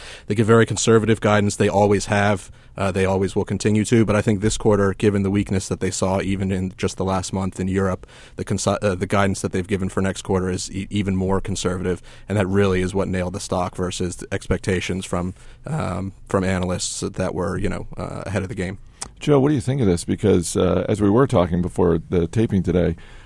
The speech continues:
Speaker 2: I, I have to believe there's some kind of psychological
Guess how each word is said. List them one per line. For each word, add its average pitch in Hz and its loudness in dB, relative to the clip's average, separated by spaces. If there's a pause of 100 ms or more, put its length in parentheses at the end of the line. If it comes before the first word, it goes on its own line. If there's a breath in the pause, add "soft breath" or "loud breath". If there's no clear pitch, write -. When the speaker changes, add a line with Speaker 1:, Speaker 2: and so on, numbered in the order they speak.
(180 loud breath)
Speaker 2:
I, - -12 (140)
I 117 0
have 165 2
to 127 2
believe 92 2
there's 92 0
some 107 2
kind 95 4
of 80 -2
psychological 87 2